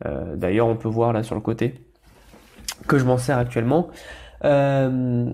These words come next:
donc, euh, TransferWise, c'est, euh, une inscription qui est gratuite. Et en fait, euh, ce qu'ils font, c'est que ils se,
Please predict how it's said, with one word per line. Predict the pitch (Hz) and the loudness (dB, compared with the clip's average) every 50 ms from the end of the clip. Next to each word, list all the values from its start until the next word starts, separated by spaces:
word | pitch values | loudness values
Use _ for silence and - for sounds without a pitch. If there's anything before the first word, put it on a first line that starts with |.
| - - - - | -6 -10 -12 -6
donc, | - 160 131 147 151 151 147 - - | -4 -2 2 2 2 2 0 0 0
euh, | - 143 139 | 0 0 0
TransferWise, | - - 170 170 - 175 160 160 185 196 185 - - | 2 0 -2 0 2 2 2 4 4 2 2 0 -4
c'est, | - - - 143 135 135 135 131 131 127 123 120 | -8 -2 0 2 4 4 4 4 6 6 6 6
euh, | 117 117 117 113 113 | 6 6 6 4 4
une | 131 143 147 | 4 4 4
inscription | 151 147 - 160 - - 175 175 | 4 4 2 0 2 4 2 2
qui | 170 - 131 | 4 4 2
est | |
gratuite. | 120 120 127 135 131 - - 156 175 - - - - - - - - - _ - - | 4 4 2 0 0 0 0 0 0 -2 -6 -16 -20 -20 -20 -20 -20 -20 _ 0 2
Et | 135 131 127 | 2 4 4
en | - 139 143 | 4 2 2
fait, | 135 - 165 175 175 175 | 2 2 2 2 2 2
euh, | 135 120 117 113 113 110 110 117 | 2 4 4 4 4 4 2 0
ce | 120 | -2
qu'ils | - - 131 | -2 -2 -2
font, | 123 - 151 156 | 0 0 0 0
c'est | 156 139 117 | 0 0 0
que | 120 127 120 120 120 | 2 2 2 2 2
ils | - 131 127 120 120 117 117 120 | 0 0 2 2 2 2 2 0
se, | 120 - - - 127 117 113 113 110 107 110 107 104 101 98 95 92 92 92 | -4 -4 -2 0 2 2 2 2 2 0 0 0 0 0 -2 -2 -2 -4 -6